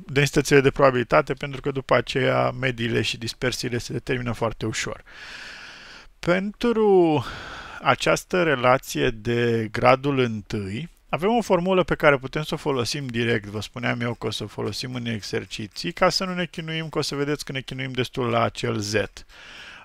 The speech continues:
Um, e vorba de asta de aici. Deci, întâi de toate, hai să scriem, uh,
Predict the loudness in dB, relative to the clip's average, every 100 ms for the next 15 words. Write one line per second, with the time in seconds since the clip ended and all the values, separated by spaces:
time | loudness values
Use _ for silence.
0 | -2 2 6 6 4 0 -8 -12 -20 -20
1 | -20 -20 _ _ _ _ _ _ -2 2
2 | 6 6 8 4 4 -2 -2 -10 -16 -16
3 | _ _ _ _ _ _ _ _ _ _
4 | _ _ -20 -20 -20 -20 -20 -4 0 0
5 | -2 -8 _ _ _ _ _ _ _ _
6 | _ _ _ _ -6 0 2 4 4 2
7 | 0 -6 -6 -6 -4 -4 -2 -2 -4